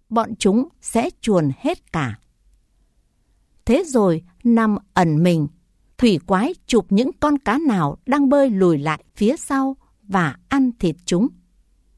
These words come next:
Khi số cá giảm dần, chúng suy nghĩ, "Hiểm họa này đe dọa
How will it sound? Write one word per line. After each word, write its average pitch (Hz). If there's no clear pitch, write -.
Khi 320
số 240
cá 233
giảm 165
dần, 156
chúng 233
suy 277
nghĩ, 196
"Hiểm 208
họa 170
này 180
đe 294
dọa 196